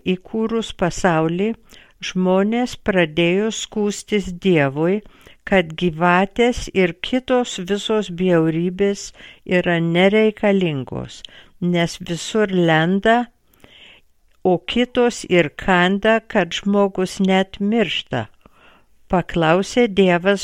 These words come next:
žmonių skundo, surinko visas gyvates, varles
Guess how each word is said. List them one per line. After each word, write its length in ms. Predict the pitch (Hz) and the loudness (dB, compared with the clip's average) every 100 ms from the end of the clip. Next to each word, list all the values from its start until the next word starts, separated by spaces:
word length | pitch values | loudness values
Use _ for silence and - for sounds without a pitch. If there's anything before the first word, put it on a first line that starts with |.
| 202 | -2
žmonių 480 | 190 180 175 165 185 | 0 0 0 -2 -4
skundo, 760 | - - 165 143 147 156 175 190 _ - - - | -8 -8 -4 -4 -4 -4 -4 -6 _ -20 -20 -18
surinko 720 | - 208 185 185 196 233 240 | -2 2 4 4 2 4 2
visas 460 | 226 226 226 214 - | 2 0 0 -2 -2
gyvates, 840 | 208 190 170 156 160 202 202 185 | -4 -2 0 0 0 -2 -2 -2
varles 800 | 160 151 160 165 190 190 196 - | -6 0 2 2 2 0 0 -4